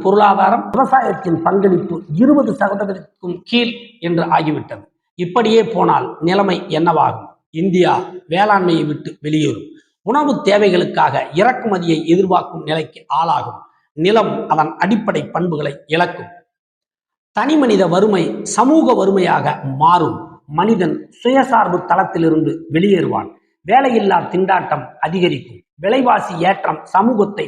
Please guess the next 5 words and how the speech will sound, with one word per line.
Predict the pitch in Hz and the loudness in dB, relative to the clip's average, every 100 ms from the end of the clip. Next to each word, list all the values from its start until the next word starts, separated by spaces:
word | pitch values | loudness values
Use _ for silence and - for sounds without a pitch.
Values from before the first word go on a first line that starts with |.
| 131 | 0
வாட்டும். | 175 - - - - _ _ - | 0 0 -8 -16 -20 _ _ -2
காடுகள் | 208 226 175 143 - - | 0 2 2 0 -2 0
கரடுகளாகும். | 196 208 185 151 135 117 - - _ - | 0 2 2 2 0 -4 -12 -20 _ -8
கனிம | 240 269 233 | 0 2 2
வளம் | 165 143 | 0 -4